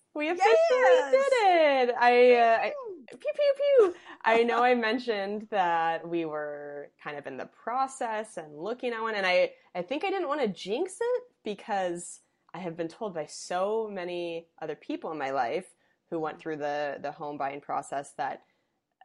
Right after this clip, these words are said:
Speaker 1: just, there's a lot of room for things to fall through. You can,
Speaker 2: Right.
Speaker 1: you can find the one you love. You can get, like, outbid, or the inspection comes back and there's a whole bunch of problems that you wouldn't be able to tell from just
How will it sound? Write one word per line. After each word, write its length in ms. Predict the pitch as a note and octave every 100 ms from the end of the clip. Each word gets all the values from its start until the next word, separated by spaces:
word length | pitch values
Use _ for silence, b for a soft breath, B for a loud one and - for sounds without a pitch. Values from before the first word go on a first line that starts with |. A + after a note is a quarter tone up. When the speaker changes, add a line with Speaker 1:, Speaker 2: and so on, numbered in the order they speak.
| -
Speaker 1:
just, 240 | F#3+ B3 -
there's 200 | F#3 E3
a 60 |
lot 280 | D#3 F3 G#3+
of 160 | A3+ F#3+
room 280 | E3+ D#3 D#3
for 140 | D3+ D#3
things 320 | D3+ D3 -
to 100 | C#3+
fall 220 | - E2+
through. 360 | - - G1+ - _ _ _ _ _
You 140 | F3+ E3
can, 260 | D#3+ D3 C#3
Speaker 2:
Right. 80 | - _ -
Speaker 1:
you 60 | D#3
can 80 |
find 420 | D3 - G#3 A#3+ A#3+
the 60 |
one 280 | A#3 A#3 A#3
you 120 | A3+
love. 400 | G3+ G3+ G3+ G3
You 100 | F#3
can 140 | F3 D#3
get, 220 | C#3+ -
like, 400 | D3+ C#3 B2 _ _ _ _ _ _ _ _ _ -
outbid, 760 | F3 G3+ G3+ G#3 D#4 D4+ A3
or 200 | F3 E3+
the 200 | F3 F#3+
inspection 800 | F#3 G3 - C#4 C#4 - A3+ G#3
comes 600 | - F3 E3+ E3 - - _ _ _ _ _
back 340 | E3 D#3 D#3 -
and 180 | E3+ E3
there's 220 | E3 E3+
a 60 |
whole 280 | D#3+ - D#3+
bunch 260 | E3+ F#3+ A3
of 160 | G#3
problems 580 | - B3 A#3+ G#3 E3+ D#3+
that 140 | D#3 D3+
you 340 | D#3+ D#3+ D3
wouldn't 400 | C#3+ F3 G3+ F#3
be 100 | F#3
able 220 | F3 E3+ D3+
to 100 | D#3
tell 300 | - - -
from 260 | - D3
just 440 | D3 - - -